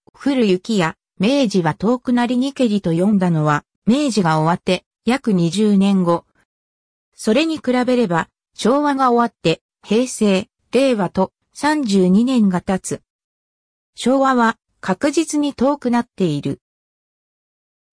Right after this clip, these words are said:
そんな世代になぜ昭和の日なのかを知らない人がいても不思議ではない。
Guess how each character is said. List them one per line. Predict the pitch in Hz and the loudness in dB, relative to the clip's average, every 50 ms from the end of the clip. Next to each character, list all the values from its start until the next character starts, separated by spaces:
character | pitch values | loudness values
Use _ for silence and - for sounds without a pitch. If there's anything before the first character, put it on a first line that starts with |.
| _ | _
そ | - - 202 240 | -6 -2 0 0
ん | 294 320 320 | 0 0 -2
な | 330 311 | -4 -4
世 | - - 294 | -2 -4 -2
代 | 285 285 269 247 214 | 0 0 2 2 2
に | 190 175 185 - _ _ _ _ - | 2 0 0 -4 _ _ _ _ -4
な | 208 262 | -2 -2
ぜ | 240 220 170 - - _ _ _ _ | 0 -2 -2 -2 -4 _ _ _ _
昭 | - - - 240 277 302 302 | -10 -4 -2 0 0 0 0
和 | 302 302 | 0 -2
の | 285 294 | -2 -4
日 | 277 - - 294 | -6 -8 -6 -4
な | 302 294 | -2 0
の | 254 233 208 | 0 -2 -2
か | - 180 165 | -2 -2 -4
を | 156 | -2
知 | 147 - - | -4 -4 -4
ら | 175 190 208 | -2 0 0
な | 226 247 262 | 0 -2 -4
い | |
人 | 247 - - - 226 220 | -6 -10 -6 -4 -2 -2
が | 208 220 214 | 0 0 0
い | 208 202 | 0 0
て | - 202 | 0 -2
も | 185 170 160 165 - _ _ _ _ | 0 0 -2 -2 -6 _ _ _ _
不 | _ - - - | _ -10 -6 -2
思 | 220 240 | -2 -2
議 | - 269 | -2 -2
で | 254 - 262 233 | -2 0 0 0
は | 185 151 139 | 0 -2 -2
な | 139 151 160 | -2 -2 -2
い。 | 151 - | -2 -4